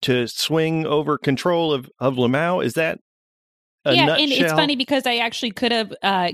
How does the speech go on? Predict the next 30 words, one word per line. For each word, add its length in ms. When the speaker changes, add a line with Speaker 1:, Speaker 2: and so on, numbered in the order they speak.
Speaker 2:
given 320
up 200
Barb 400
and 100
everything 360
would 100
have 60
been 140
fine, 580
um, 280
but 120
instead 320
I 80
gave 400
up 180
something 380
for 120
myself, 500
and 100
she 120
kinda 240
screwed 240
me 120
over. 280
Again, 360
Tori, 440
very 560
similar 440
to 120
my 80